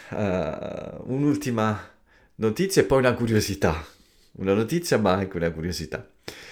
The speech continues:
Volevo dire a tutti voi che siete appassionati di Roma e delle sue bellezze, c'è questa app che si chiama Roma Reborn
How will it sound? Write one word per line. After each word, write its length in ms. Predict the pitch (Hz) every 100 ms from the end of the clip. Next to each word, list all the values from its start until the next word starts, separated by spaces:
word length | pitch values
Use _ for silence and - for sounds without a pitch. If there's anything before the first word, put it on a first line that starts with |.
| - - - - _
Volevo 320 | 107 160 147
dire 220 | 139 135
a 40 | 104
tutti 260 | - - 101
voi 240 | 87 95
che 160 | 82 92
siete 480 | - - 90 85 87
appassionati 680 | - 87 - 87 87 90 87
di 160 | 104
Roma 440 | 120 151 175 185 180 - - -
e 80 | 82
delle 200 | 78 78
sue 260 | - 85
bellezze, 840 | 82 113 113 139 147 - 190 - - _ - - - _
c'è 200 | - 135
questa 380 | - 107 - 82
app 400 | 104 90 - - 160 175 - _
che 100 | -
si 160 | - 87
chiama 480 | 90 85 82 85 80
Roma 420 | 90 113 127 104
Reborn 680 | 92 92 92 90 107 139